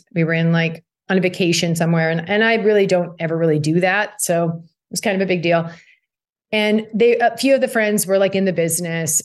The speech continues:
and were calling the phone line to find out the numbers. Like, I didn't even know there were the numbers. Do you know what I mean? Like, I, I certainly didn't know that you called some line to get the numbers. And they're telling me, and I'm like,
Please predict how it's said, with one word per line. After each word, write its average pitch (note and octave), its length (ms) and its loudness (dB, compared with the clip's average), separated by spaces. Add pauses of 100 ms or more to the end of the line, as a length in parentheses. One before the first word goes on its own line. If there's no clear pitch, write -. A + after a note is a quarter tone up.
and F3+ 420 0
were F#3+ 120 2
calling A#3 500 2
the G3+ 100 0
phone A3+ 360 2
line D3 460 -4
to E3+ 120 -4
find F#3+ 300 0
out G3 100 2
the G3 80 0
numbers. F#3 460 0
Like, F3 260 0
I A#3 100 2
didn't D4 120 0
even B3+ 240 2
know G#3+ 180 4
there G3 160 2
were F#3+ 180 0
the F3+ 120 -2
numbers. D3+ 640 -10 (760)
Do A3 100 0
you A#3+ 60 2
know A#3+ 80 2
what A#3+ 80 2
I A#3+ 40 0
mean? A#3+ 200 -8 (640)
Like, - 420 -4
I, G3+ 280 0
I B3+ 80 4
certainly E4 400 2
didn't C4+ 220 4
know A#3+ 280 4
that G#3 160 2
you F#3+ 220 2
called G3 340 2
some G3+ 200 0
line F#3+ 340 0
to F3+ 80 -2
get F3+ 160 -4
the F3+ 80 -6
numbers. F#3+ 460 0
And G3+ 340 -2 (260)
they're A3+ 160 2
telling B3+ 500 2
me, G3+ 440 -2 (560)
and A3+ 120 0
I'm A3+ 220 2
like, G#3+ 420 0